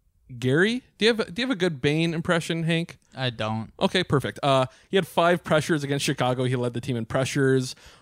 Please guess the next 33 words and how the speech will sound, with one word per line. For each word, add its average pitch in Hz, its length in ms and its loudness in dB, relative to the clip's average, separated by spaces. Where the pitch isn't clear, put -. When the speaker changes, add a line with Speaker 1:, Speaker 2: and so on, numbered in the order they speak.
Speaker 1:
was 131 420 2
our 120 200 0
highest 156 380 0
rated 143 220 0
player 165 380 0
on 139 220 0
defense. 170 680 -2
He's 123 420 -4
ninth 123 540 -4
in 120 100 -6
Q 127 180 -8
B 123 100 -4
pressures 120 400 -6
in 107 80 -10
the 104 80 -8
entire 110 320 -6
league, 127 400 -2
second 156 560 -2
in 135 100 -6
Q 147 220 -8
B 113 120 -8
hits 135 320 -6
with 117 260 -8
eight, 160 320 -4
and 113 140 -4
doesn't 123 240 -4
have 123 220 -4
a 107 60 -6
missed 110 280 -10
tackle 131 340 -4
on 170 200 -2
the 180 80 -2
season. 190 380 -4